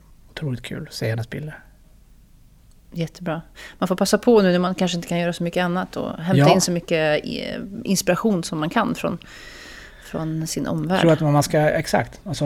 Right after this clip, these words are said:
Speaker 1: eh, suga in otroligt mycket inspiration, bygga upp liksom nästan en bank av, eh, motivation.
Speaker 2: Mm.
Speaker 1: Så att när väl det här är över, då tror jag att då,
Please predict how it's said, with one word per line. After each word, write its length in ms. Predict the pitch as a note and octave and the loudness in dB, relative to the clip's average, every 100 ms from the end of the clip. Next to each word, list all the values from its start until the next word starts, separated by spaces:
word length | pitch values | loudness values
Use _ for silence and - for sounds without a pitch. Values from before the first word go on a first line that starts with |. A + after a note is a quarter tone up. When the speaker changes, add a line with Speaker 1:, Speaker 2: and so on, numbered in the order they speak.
| C#3 | 0
Speaker 1:
eh, 440 | C3+ B2+ B2 A#2+ | 0 0 -2 -4
suga 480 | A#2+ - D#3 C#3+ C#3 | -6 -4 -2 0 0
in 260 | E3 E3+ C#3+ | 0 2 2
otroligt 360 | - E3 D3+ | 2 2 2
mycket 200 | C3+ A#2+ | 0 -2
inspiration, 640 | B2+ A#2 B2+ A#2 B2+ B2 A#2+ | -4 -4 -4 -4 -2 0 4
bygga 300 | C3+ A#2+ C#3 | 4 6 4
upp 280 | D3 - | 4 0
liksom 280 | - A#2+ B2+ | -2 -2 0
nästan 240 | A#2+ A#2+ A#2+ | -2 0 0
en 140 | A#2 | 2
bank 360 | C3+ D3 B2 A#2 | 4 4 2 -2
av, 340 | - A2+ A2+ A2+ A#2 | -2 0 0 0 -4
eh, 640 | A2+ A2+ A#2 B2 A#2+ C3 - - - - | -4 -6 -8 -10 -12 -14 -18 -20 -20 -10
motivation. 840 | C#3+ C#3+ - B2+ A#2 D#3+ C3 F3+ F3+ - | -4 -4 -4 -4 -2 0 0 -2 -4 -4
Speaker 2:
Mm. 120 | F#3+ E3+ | 0 2
Speaker 1:
Så 60 | |
att 80 | A#2 | 0
när 280 | B2+ C3+ C#3 | 0 0 0
väl 240 | C3 B2 | 0 -2
det 60 | A#2+ | -2
här 200 | A#2 A2 | -4 -6
är 100 | B2 | -6
över, 500 | F3 D3 B2 - - | -4 -4 -4 -8 -8
då 60 | - | -10
tror 180 | - C3 | -8 -10
jag 60 | |
att 60 | A#2+ | -6
då, 200 | C3+ | -8